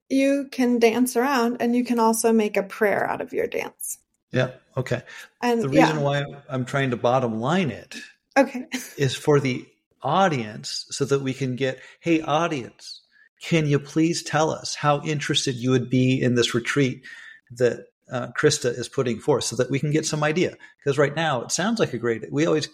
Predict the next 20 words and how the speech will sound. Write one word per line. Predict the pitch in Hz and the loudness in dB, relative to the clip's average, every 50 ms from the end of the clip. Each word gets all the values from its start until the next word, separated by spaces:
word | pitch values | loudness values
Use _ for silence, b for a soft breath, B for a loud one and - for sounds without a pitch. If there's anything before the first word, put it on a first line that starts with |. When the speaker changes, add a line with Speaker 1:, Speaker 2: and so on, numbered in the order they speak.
| _ | _
Speaker 2:
we | - 156 143 | -12 -12 -6
come | - - 160 147 | -2 0 0 0
up | 135 - | -2 -4
with | - | -8
these | 120 107 - | -8 -8 -8
great | - - 123 123 | -4 -4 0 0
ideas | 117 113 110 120 117 113 | 0 0 0 0 -2 -4
for | - - 120 | -4 -4 -6
retreats. | 117 107 - 143 143 - | -4 0 0 0 0 -2
And | 135 127 | -2 0
then | 123 120 120 | 0 0 0
it's | 117 110 - - | -2 -6 -4 -2
like, | 123 117 117 - B B B B B B B B | -2 -2 -2 -4 B B B B B B B B
we | - 120 | -16 -6
throw | - 156 160 151 | 2 4 4 6
it | 151 | 6
out | 143 156 156 - | 6 4 4 2
there | 127 117 | -2 -2
and | 117 117 | -2 -2
then | 120 117 117 120 139 - | -4 -6 -6 -8 -12 -16